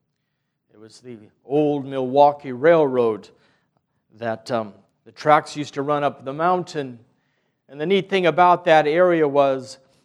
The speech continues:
there was a tunnel up there, a mile-long tunnel, and straight as an arrow. And one year we took our youth group up there to go through that tunnel, hike the trail, and then go through the tunnel.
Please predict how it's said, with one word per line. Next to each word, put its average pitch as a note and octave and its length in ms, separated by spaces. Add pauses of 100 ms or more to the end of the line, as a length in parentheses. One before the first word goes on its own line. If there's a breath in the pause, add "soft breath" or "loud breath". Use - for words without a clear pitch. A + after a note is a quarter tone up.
there C#3+ 100
was D3 240
a C#3+ 80
tunnel F#3 760 (160)
up - 280
there, G2 240 (840)
a B2+ 100
mile-long F3+ 1040
tunnel, A#2 420 (260)
and C3 160
straight A3 720 (200)
as E3 220
an D3+ 120
arrow. C#3+ 420 (1400)
And E3+ 120
one A#3 180
year F#3 180
we F3 160
took F3+ 300
our D#3 160
youth F3+ 320
group C#3 340
up D3+ 260
there G2+ 300 (520)
to D#3 180
go E3+ 240
through E3 280
that C#3 260
tunnel, D#3 320
hike C#3+ 340
the D3+ 60
trail, D3 480
and C#3+ 120
then C3+ 160
go D3 220
through D3 220
the B2+ 80
tunnel. C3+ 520